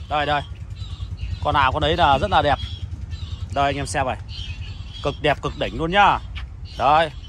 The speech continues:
Tất cả đã kiểm tra đủ đạc. Ơ Linh ơi. Nắp cái này vào đây. Đây.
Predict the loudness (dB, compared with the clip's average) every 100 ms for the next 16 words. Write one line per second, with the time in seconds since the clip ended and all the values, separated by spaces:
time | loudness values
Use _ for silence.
0 | -14 -14 -14 -10 -4 2 4 6 6 2
1 | 4 6 6 6 4 4 0 -16 -16 -16
2 | -12 0 2 4 6 6 4 -8 -20 -20
3 | -18 -18 -18 -6 0 2 4 6 6 6
4 | 2 -14 -16 -16 -16 -16 -16 -18 -16 -16
5 | -16 -16 -16 -14 -14 -14 -12 -10 -10 -10
6 | -10 -10 -10 -14 -16 -10 -6 -6 -8 -10
7 | -4 0